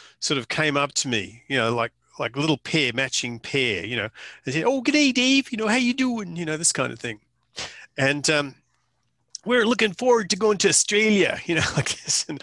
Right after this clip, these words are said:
I can't do the accent, I'm sorry. And, and I was saying, "Oh, yeah, it would be great, you know, it'd be great if we can see you down there." And, and, you know, I, I sort of got the hint that they were not just Midwest, but they were also probably quite religious people and all that sort of stuff. And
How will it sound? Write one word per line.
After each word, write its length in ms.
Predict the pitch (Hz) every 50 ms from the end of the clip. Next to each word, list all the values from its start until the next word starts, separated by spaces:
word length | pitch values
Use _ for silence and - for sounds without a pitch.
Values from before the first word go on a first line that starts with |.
| - -
I 80 | - 160
can't 260 | - - 113 107 107
do 120 | - 110 101
the 180 | 98 95 92
accent, 300 | 101 - - - 104 98
I'm 100 | 101 101
sorry. 280 | 104 - 113 104 101 107 - - - - - - - - - - -
And, 360 | 165 147 151 156 156 151 147 - _ _ _ _ _ -
and 80 | 170 175
I 20 |
was 80 | 165 -
saying, 220 | 214 214 220 226
"Oh, 180 | 226 226 226 214
yeah, 260 | 202 233 226 220 226
it 40 | 220
would 140 | 202 175
be 100 | 156 165 143
great, 520 | - - - 185 196 214 220 214 160 131
you 120 | 139 156 160
know, 140 | 165 185
it'd 140 | 202 202 175
be 100 | 170 170
great 200 | - 185 196 214
if 100 | 202 - -
we 60 | 165
can 140 | 151 139 123
see 180 | - - 143
you 100 | 135 127
down 260 | 120 120 117 110 107
there." 280 | 107 110 104 104 110 113
And, 200 | 110 107 110 - - - - - - - - _ -
and, 180 | 143 143 139
you 80 | 139 147
know, 160 | 131 117 120
I, 120 | 123 139 - -
I 60 | 131 131
sort 220 | - - 247 226
of 120 | 214 180 -
got 240 | - 165 160 _ -
the 60 | -
hint 400 | 113 - - - 151 143 135 -
that 200 | - 120 113 -
they 140 | - 120 113
were 320 | 113 110 110 107 107 107 - - 120
not 240 | 120 135 135 -
just 280 | - - 135 113 - -
Midwest, 480 | 117 117 104 104 107 107 101 98 - -
but 120 | 107 -
they 100 | - 101
were 140 | 101 101 107
also 280 | 117 117 - - 110
probably 360 | 98 - - 123 107 110 107 -
quite 280 | - - 107 107 120
religious 460 | 120 110 113 117 117 104 - - - -
people 460 | - - 104 107 104 - 117 107 107
and 80 | 104 101
all 140 | 98 98 101
that 140 | 101 - -
sort 180 | - - 98
of 80 | 101 -
stuff. 380 | - - 95 90 110 - - -
And 160 | 95 98 104